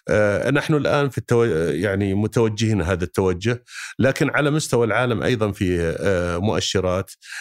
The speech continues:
للكراهية، في لل-، العيش المشترك، آه، مؤشرات عن، آه، الأنظمة والقوانين التي تحفظ المواطنة المشتركة.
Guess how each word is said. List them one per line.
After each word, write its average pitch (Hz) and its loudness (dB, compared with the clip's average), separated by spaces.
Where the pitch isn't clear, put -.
للكراهية، 90 -2
في 85 -4
لل-، 90 -2
العيش 90 -2
المشترك، 90 -2
آه، 82 0
مؤشرات 90 -2
عن، 87 0
آه، 85 -2
الأنظمة 87 0
والقوانين 90 -2
التي 82 -8
تحفظ 90 -2
المواطنة 87 -2
المشتركة. 98 -2